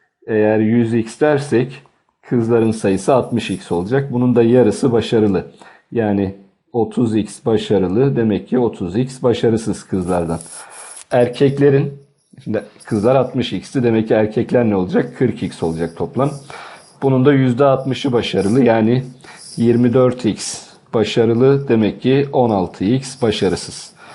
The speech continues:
Şimdi bize diyor ki seçilen bir öğrencinin matematikten başarılı olduğu bilindiğine göre. Şimdi matematikten başarılı olanlar hangileri? Şunlar. Yani bu bilinen durum bizim paydamız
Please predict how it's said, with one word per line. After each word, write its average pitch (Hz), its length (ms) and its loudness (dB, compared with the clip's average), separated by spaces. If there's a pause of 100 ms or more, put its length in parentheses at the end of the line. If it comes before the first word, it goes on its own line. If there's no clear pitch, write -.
(200)
Şimdi 123 260 -4
bize 135 220 2
diyor 139 220 4
ki 139 220 0 (420)
seçilen 135 560 0
bir 139 60 6
öğrencinin 131 560 2 (180)
matematikten 120 720 0
başarılı 131 460 2
olduğu 123 380 4
bilindiğine 113 540 4
göre. 82 240 0 (380)
Şimdi 104 200 -6
matematikten 113 680 -2
başarılı 113 460 2
olanlar 120 360 2
hangileri? 123 500 2 (1200)
Şunlar. - 920 -2
Yani 98 380 2
bu 135 320 2
bilinen 110 440 2
durum 117 260 0 (360)
bizim 104 280 -2
paydamız 107 760 0